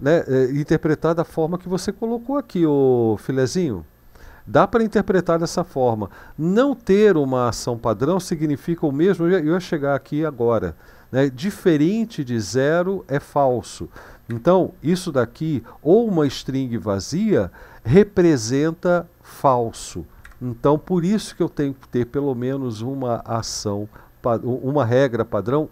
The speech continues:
ou uma ação padrão. E aqui, ó, o falso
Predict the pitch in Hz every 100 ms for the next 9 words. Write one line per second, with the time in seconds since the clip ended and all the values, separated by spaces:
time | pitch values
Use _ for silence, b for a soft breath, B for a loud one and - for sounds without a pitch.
0 | - 156 190 147 139 131 123 117 - -
1 | 117 110 117 104 92 82 - B B B
2 | - 123 117 123 101 90 127 117 - 151
3 | 190 202 180 - 107